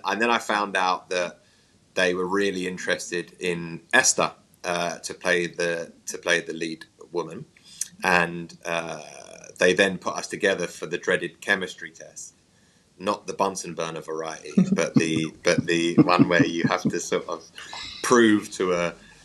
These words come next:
a, to a room of people that you've never met before that you have chemistry with another person. And so we, uh, we had to do that, and we met before the audition to, to, um,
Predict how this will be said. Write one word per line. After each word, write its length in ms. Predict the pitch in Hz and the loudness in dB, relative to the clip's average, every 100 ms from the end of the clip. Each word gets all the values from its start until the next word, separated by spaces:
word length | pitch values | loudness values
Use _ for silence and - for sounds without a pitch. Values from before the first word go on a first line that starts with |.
| - - | -20 -6
a, 100 | 104 | -4
to 260 | 101 - 101 | -4 -2 0
a 60 | 95 | 0
room 420 | 98 107 107 98 | 4 4 4 0
of 100 | 98 | -2
people 300 | - 107 98 | -2 -2 6
that 100 | 107 | 6
you've 120 | - | 6
never 260 | 92 98 92 | 0 -2 0
met 200 | 92 95 | 0 -2
before 360 | 90 - 92 90 | -4 -6 -4 -2
that 160 | 92 | -4
you 120 | 82 87 | -10 -4
have 380 | 95 95 90 - _ _ | 0 0 -4 -18 _ _
chemistry 600 | - 151 110 - - 82 | -6 -2 -2 -2 -6 -8
with 140 | 80 82 | -8 -6
another 240 | 87 87 | -2 -2
person. 600 | 85 95 95 - 82 80 - - - - - | 0 2 2 0 -6 -10 -14 -16 -16 -12 -4
And 200 | 85 87 | -2 2
so 560 | - 98 92 90 87 - | 4 4 4 0 -2 -6
we, 380 | 90 90 87 90 | -4 -4 -2 -2
uh, 500 | 87 87 87 87 85 - | -2 -2 -2 -4 -6 -8
we 160 | 85 90 | -6 -4
had 160 | 95 | -4
to 60 | - | -6
do 240 | 87 107 | -2 0
that, 220 | 92 78 - - | 0 -8 -12 -10
and 320 | 82 80 78 - | -10 -10 -18 -16
we 140 | 85 85 | -10 -6
met 260 | 85 87 - _ | -4 -6 -8 _
before 340 | - - 95 87 | -12 -2 0 0
the 120 | 87 | 0
audition 560 | 87 87 - 92 - - | 0 -2 -2 -6 -6 -10
to, 460 | - 82 80 76 - - | -8 -6 -8 -12 -20 -12
to, 320 | - 80 78 | -8 -8 -6
um, 440 | 76 76 73 71 | -8 -8 -12 -20